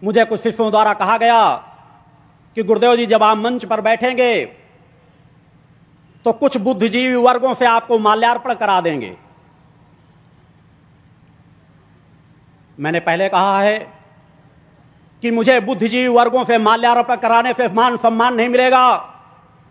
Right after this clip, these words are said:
मेरा मान सम्मान बढ़ता है आपके अंदर जब माता भक्ति आदि शक्ति जननी जगदम्बा के अं-, के प्रति एक प्रबल भावना जागृत होती है।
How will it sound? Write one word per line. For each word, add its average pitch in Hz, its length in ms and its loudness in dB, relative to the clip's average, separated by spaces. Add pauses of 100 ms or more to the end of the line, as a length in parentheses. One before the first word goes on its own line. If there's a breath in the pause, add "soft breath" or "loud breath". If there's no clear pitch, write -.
(680)
मेरा 220 340 2
मान 214 260 0
सम्मान 220 360 0
बढ़ता 220 340 2
है 254 460 0 (200)
आपके 240 320 2
अंदर 226 200 -2
जब 208 140 2
माता 220 340 0
भक्ति 214 340 -2
आदि 220 260 2
शक्ति 214 320 -4
जननी 220 240 -2
जगदम्बा 220 420 0
के 220 120 -6
अं-, 214 180 0
के - 340 -2
प्रति 233 300 0
एक 233 100 0
प्रबल 240 340 2
भावना 226 400 0
जागृत 190 380 -4
होती 147 260 -8
है। 92 160 -16